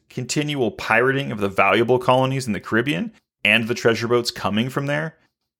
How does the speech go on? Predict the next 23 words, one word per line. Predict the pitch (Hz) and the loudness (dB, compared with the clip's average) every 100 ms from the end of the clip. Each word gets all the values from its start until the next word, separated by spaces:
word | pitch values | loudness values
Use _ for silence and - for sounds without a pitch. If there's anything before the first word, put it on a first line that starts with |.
| - | -2
meant | 131 143 | 0 2
that | 139 | 0
the | 131 | -4
Spanish | - 190 214 196 - | 0 2 2 0 -2
never | 113 123 143 160 170 | -4 -2 0 2 2
really | 156 147 | 2 0
had | 131 123 107 | 2 0 2
time | 123 123 113 | 0 2 2
or | 123 | 0
even | 127 127 123 | -2 -4 -6
interest | - 165 175 120 107 110 | -4 -4 -2 -2 -2 -4
in | |
sailing | 101 - 135 147 143 | -4 0 2 2 2
north | 127 120 - | 2 2 0
to | 123 | -6
raid | 110 113 107 - | 0 2 2 0
unprofitable | 127 135 - 139 143 - 147 139 139 | 0 -2 -2 2 2 0 -6 -4 -2
and | 110 107 | -2 -4
poor | - - 120 120 | -8 -2 0 2
settlements | - 120 98 69 - | 2 2 0 -6 -10
in | 87 | -10
North | 85 - | -8 -8
America. | 90 123 107 - | -2 0 0 -2